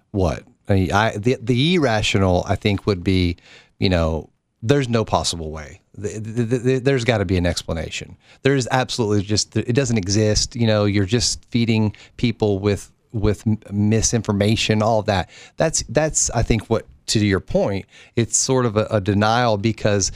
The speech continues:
you don't want to understand re-, the reality of what it is that you do. Now,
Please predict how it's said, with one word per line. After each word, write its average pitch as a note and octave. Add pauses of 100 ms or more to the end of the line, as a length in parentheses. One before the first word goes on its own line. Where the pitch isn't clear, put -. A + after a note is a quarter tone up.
(160)
you A#2+
don't A2+
want G#2+
to A#2
understand G#2
re-, F#2+
the G#2
reality G2+ (100)
of G2+ (240)
what G#2+
it G2
is F2+
that F2+
you -
do. D#2 (300)
Now, G#2